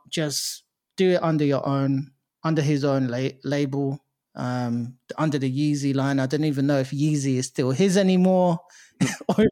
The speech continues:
it's been bought out. Somebody's bought the branding license. I don't know. Um, but yeah, in my opinion, I feel like he should just do his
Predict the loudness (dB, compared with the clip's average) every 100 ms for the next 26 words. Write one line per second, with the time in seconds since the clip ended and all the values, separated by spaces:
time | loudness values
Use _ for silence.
0 | -2 -6 0 0 0 0 0 0 2 0
1 | -2 -10 -20 _ -20 _ -4 -2 0 -2
2 | -2 -4 -6 -4 -6 -4 -4 -2 -4 -4
3 | -6 -8 -10 -8 -8 -8 -12 -14 _ _
4 | _ _ _ -2 0 -2 0 2 4 4
5 | 4 2 0 0 2 4 2 0 -2 -2
6 | -2 0 2 0 -2 -6 -8 -4 -2 -4
7 | -6 -4 -6 -8 -4 -2 0 -4